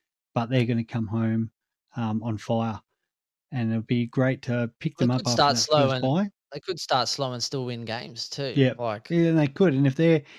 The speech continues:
Speaker 1: even if they're even at that bye, say six and five or five and six or something around that mark,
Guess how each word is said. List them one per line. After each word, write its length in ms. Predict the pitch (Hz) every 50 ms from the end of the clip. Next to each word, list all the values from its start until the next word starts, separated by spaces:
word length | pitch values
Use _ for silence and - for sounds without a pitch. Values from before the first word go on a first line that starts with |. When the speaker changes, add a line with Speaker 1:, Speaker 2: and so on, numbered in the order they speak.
| - - _
Speaker 1:
even 260 | 180 196 208 208 190
if 120 | 165 143
they're 180 | - 147 135 127 -
even 340 | 156 135 135 143 - 143 127
at 80 | 110
that 200 | 123 123 110 -
bye, 240 | - 131 127 127 123
say 220 | 117 - 123 117
six 240 | 110 - - 135 -
and 100 | - 113
five 320 | - - 127 123 123 117 -
or 40 |
five 320 | 113 - - 127 123 120 131
and 100 | 110 -
six 240 | - 139 120 - 123
or 60 | 117
something 320 | - 156 156 151 147 139
around 220 | 127 123 120 123 123
that 140 | 120 110
mark, 500 | 117 127 123 123 117 113 120 135 - -